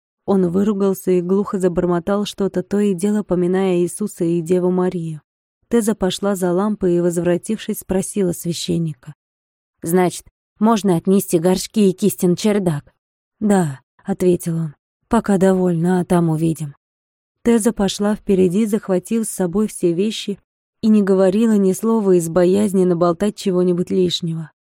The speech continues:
Аббат Муре нес в руках засохшие букеты. Когда они проходили мимо скотного двора, брат Арканжа скрикнул ему:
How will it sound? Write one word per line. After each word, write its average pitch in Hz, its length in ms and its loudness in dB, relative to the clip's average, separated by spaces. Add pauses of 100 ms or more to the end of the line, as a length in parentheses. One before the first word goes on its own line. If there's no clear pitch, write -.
Аббат 196 340 0
Муре 196 300 0
нес 214 300 -2
в 190 60 -4
руках 202 300 -4
засохшие 190 640 -2
букеты. 175 600 -6 (460)
Когда 185 300 0
они 226 200 0
проходили 202 520 -2
мимо 214 280 0
скотного 196 520 -2
двора, 185 440 -4 (360)
брат 185 340 2
Арканжа 214 520 0
скрикнул 185 540 -2
ему: 160 380 -4